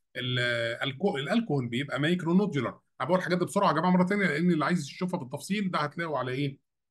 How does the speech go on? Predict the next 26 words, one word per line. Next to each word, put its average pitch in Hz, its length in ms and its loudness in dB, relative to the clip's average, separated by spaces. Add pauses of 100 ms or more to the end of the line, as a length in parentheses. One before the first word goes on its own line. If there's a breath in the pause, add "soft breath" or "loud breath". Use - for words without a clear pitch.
(140)
آه، 120 140 -2
على 135 180 -2
التطبيق 135 380 -2
هتلاقي 160 180 -4
مكتوب 151 200 -4
القصر 147 320 -4
عيني 147 260 2
بوك، 139 300 -4 (460)
آه، 127 380 -6
ام 165 60 2
اس 143 140 -2
كيو، 147 220 0
يعني 107 200 -2
في - 160 -4
ام 156 40 -2
اس - 140 -8
كيو 160 120 0
تانيه 196 300 2
بس 165 180 -2
ده 156 80 -2
بتاع 156 340 -4
كتاب 160 200 -4
القصر 151 260 -4
عيني 107 180 -6 (340)
بنفس 147 240 -2
الترتيب. 127 520 -6